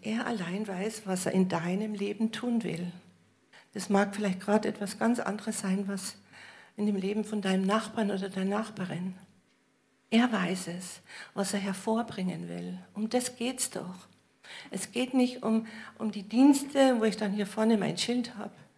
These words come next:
Ich bin. Um das geht's gar nicht. Es geht um das Hirtenherz, was er in uns schafft. Ja? Manchen vertraut er, ich schau mal unsere Pastoren an. Er hat, äh, das Hirtenamt anvertraut.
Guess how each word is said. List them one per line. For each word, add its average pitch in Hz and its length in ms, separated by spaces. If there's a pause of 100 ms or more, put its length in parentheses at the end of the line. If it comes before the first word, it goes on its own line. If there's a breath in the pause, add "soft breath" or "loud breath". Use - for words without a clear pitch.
Ich 185 260
bin. 196 380 (1080 loud breath)
Um 190 120
das 185 180
geht's - 260
gar 175 160
nicht. 180 300
Es 185 160
geht 208 180
um 214 120
das 214 160
Hirtenherz, 233 640
was 185 180
er - 60
in 208 120
uns 190 200
schafft. 185 320 (920 loud breath)
Ja? 196 220 (320 loud breath)
Manchen 233 360
vertraut 208 600
er, 262 300
ich - 300
schau 190 100
mal 214 140
unsere 226 200
Pastoren 233 540
an. 180 320 (800 loud breath)
Er 185 140
hat, 214 240
äh, 208 180 (380 loud breath)
das 214 160
Hirtenamt 262 640
anvertraut. 185 840